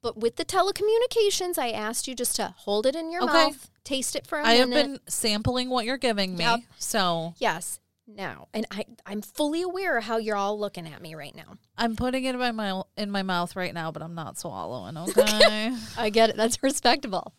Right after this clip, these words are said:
Speaker 1: It's respect. You're not tapping
Speaker 2: Uh,
Speaker 1: out.
Speaker 2: nope, not
Speaker 1: but
Speaker 2: yet. But I'm not
Speaker 1: you're
Speaker 2: fully gonna digest
Speaker 1: I,
Speaker 2: this.
Speaker 1: I understand.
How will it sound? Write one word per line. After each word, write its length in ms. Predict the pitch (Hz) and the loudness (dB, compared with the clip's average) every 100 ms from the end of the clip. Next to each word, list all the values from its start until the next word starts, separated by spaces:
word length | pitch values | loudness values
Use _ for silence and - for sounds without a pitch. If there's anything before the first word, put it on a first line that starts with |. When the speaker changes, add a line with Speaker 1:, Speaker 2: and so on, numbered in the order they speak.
| _ _ _ _ - - 440 - - | _ _ _ _ -16 -8 -8 -8 -8
Speaker 1:
It's 220 | 233 254 | -6 -2
respect. 320 | 247 247 226 | -2 0 2
You're 100 | 247 | 4
not 240 | 247 - | 4 4
tapping 360 | - 339 349 415 | 4 0 0 2
Speaker 2:
Uh, 20 | |
Speaker 1:
out. 360 | 269 233 254 277 - | 6 6 6 2 -2
Speaker 2:
nope, 260 | 220 269 - - | 0 0 -4 -10
not 180 | 214 220 | -4 6
Speaker 1:
but 320 | 233 269 - - - - _ 359 - | 8 8 6 0 -20 -20 _ -12 -4
Speaker 2:
yet. 120 | 294 - _ _ _ - | -4 -4 _ _ _ -6
But 100 | 196 | -4
I'm 80 | 190 | 2
not 160 | 190 | 2
Speaker 1:
you're 120 | 247 | 4
Speaker 2:
fully 240 | 214 202 196 | 4 4 4
gonna 180 | 196 190 | 2 2
digest 500 | 180 175 170 - 214 | 2 2 0 0 0
Speaker 1:
I, 120 | 226 | 2
Speaker 2:
this. 220 | 240 - | 2 2
Speaker 1:
I 140 | 220 226 | 2 2
understand. 760 | 233 247 247 208 127 - 240 | 0 -2 -4 -6 -8 -8 -8